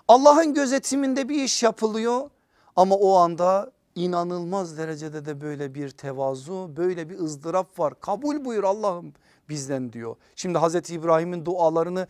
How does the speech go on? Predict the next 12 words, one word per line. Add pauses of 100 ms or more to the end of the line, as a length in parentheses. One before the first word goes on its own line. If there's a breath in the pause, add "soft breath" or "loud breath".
(200 soft breath)
müstakil
bir
ders
olarak
yapacağız
burada. (360 soft breath)
Orada
o
dualardaki
mesajları
göreceksiniz
zaten.